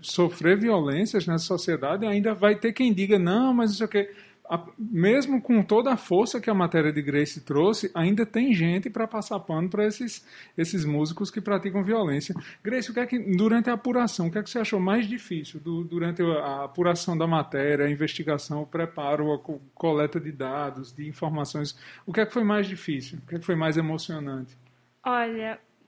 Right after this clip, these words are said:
Speaker 2: algumas mulheres não estavam preparadas pra falar sobre e falar sobre o agressor. Então,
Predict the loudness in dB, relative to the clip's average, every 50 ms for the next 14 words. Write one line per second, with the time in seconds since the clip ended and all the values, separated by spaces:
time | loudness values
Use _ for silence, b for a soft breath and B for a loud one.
0 | _ _ _ 2 2 2 4 4 4 4 4 4 4 4 4 6 6 4 4 4
1 | 2 2 2 2 2 2 0 -2 -2 2 4 4 4 4 0 -4 -2 -2 -4 0
2 | 2 2 2 2 2 2 0 0 -2 -2 -2 -2 -4 -6 -10 -8 -4 -2 0 0
3 | 0 0 0 -2 -2 -2 -2 -2 -2 -4 -6 -6 -10 _ _ _ _ _ _ _
4 | _ _ _ _ _ _ _ _ _ _ _ _ -4 0 2 4 6 6 6 6
5 | 4 4 0 -2 -2 0 0 2 0 0 0 -2 -4 -6 -6 -8 -12 -10 -8 -6
6 | -6 -6 -6 -6 -8 -8 -6 -2 0 0 2 2 2 2 2 2 2 2 0 0
7 | 0 -2 -2 -4 -6 -8 -10 -16 _ _ _ _ _ _ -8 -4 -4 -4 -2 -2
8 | -2 -4 -2 -2 -4 -6 -6 -8 -10 -10 -8 -8 -8 -8 -10 _ _ B B B
9 | B B B B B -4 -2 -2 -2 -2 0 2 4 4 4 4 4 2 0 0
10 | -2 -2 -4 -6